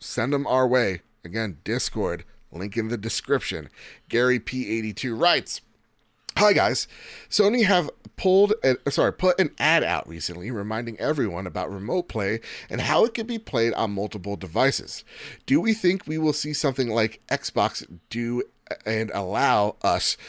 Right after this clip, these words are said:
to cloud stream games going forward on PlayStation Plus over mobile devices?"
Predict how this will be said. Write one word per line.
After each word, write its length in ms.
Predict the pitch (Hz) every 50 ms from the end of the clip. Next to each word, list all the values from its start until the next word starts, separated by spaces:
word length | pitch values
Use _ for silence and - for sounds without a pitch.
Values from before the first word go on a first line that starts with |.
| - - - _
to 220 | - - 131 113 98
cloud 420 | - - - 127 123 139 156 143
stream 320 | - - - 127 127 123
games 380 | 110 92 95 92 92 90 87 -
going 340 | - - 98 98 101 98 90
forward 480 | - - 147 165 151 123 98 95 90 - -
on 160 | 101 101 92
PlayStation 540 | - - 113 107 110 - 131 123 - - 113
Plus 280 | - 101 87 87 - - -
over 260 | 92 92 87 101 98
mobile 460 | 92 82 78 78 71 - 73 73 76 - _
devices?" 760 | - 80 76 80 76 65 67 - - - 50 - - -